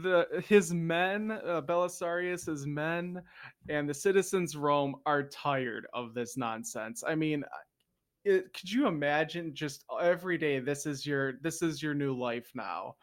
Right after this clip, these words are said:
of, you know, just fighting outside the walls and knowing you can't go anywhere. You're essentially in a prison,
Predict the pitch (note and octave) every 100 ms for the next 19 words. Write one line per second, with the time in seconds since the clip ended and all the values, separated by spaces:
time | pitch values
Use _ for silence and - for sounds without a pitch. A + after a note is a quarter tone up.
0 | - - - C#3 C#3+ C#3 C3+ B2+ B2 A#2+
1 | C#3 - - D3+ D3+ D3+ C#3 C3+ C3 -
2 | C3+ C3+ C3+ B2+ C3 C3 C3 C3 C3 B2+
3 | B2+ C3 C3 C3 C3 C#3 - C#3+ - C#3
4 | C#3 C#3 B2+ B2 B2 B2+ B2+ B2+ B2 -
5 | C#3+ C#3 C3 B2 A#2 - C#3 C#3 A#2+ A2+
6 | B2